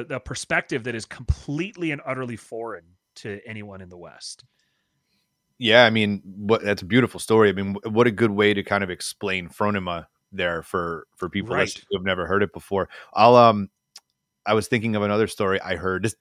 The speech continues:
Speaker 2: this wasn't one that was told specifically to me, but, um, I'll reiterate it the best I can. And you may have heard of it if, you know, you,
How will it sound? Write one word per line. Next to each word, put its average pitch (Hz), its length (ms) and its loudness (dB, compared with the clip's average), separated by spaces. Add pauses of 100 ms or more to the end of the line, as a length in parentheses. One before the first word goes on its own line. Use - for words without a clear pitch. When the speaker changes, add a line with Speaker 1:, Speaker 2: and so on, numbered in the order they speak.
(140)
Speaker 2:
this 113 220 -2
wasn't 107 260 2
one 104 140 -4
that 95 80 -6
was 90 120 -14
told 98 220 -6
specifically 92 640 -10
to 123 240 -2
me, 92 200 -6
but, 87 220 -8 (460)
um, 85 340 -8 (140)
I'll 95 220 0
reiterate 98 460 0
it 82 80 -14
the 85 60 -20
best - 260 -8
I 82 100 -10
can. 95 380 -6
And 90 180 -16 (120)
you 110 120 -4
may 117 140 2
have 90 100 -2
heard 104 180 2
of 87 80 -4
it 90 100 -6
if, - 200 -14 (240)
you 98 80 -18
know, 87 40 -16
you, 87 120 -20